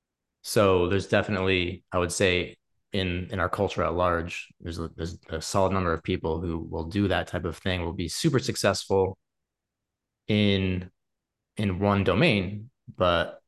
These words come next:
it could be all sorts of issues and challenges with their, their, um,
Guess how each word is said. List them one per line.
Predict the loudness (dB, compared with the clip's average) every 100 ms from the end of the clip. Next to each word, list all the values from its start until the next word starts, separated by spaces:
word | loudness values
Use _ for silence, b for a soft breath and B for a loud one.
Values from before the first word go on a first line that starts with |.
| _ _
it | -10
could | 0
be | 2
all | 2
sorts | 2 -2 -2 -2
of | -2 -4 -10 _ _ _ _ _ _ _ -4
issues | -2 0 -2
and | -2
challenges | -2 0 0 -2 -4
with | -4 -6 -2
their, | 0 0 -2 -6 _ _ _
their, | -12 -6 -2 0
um, | 0 0 -2 -8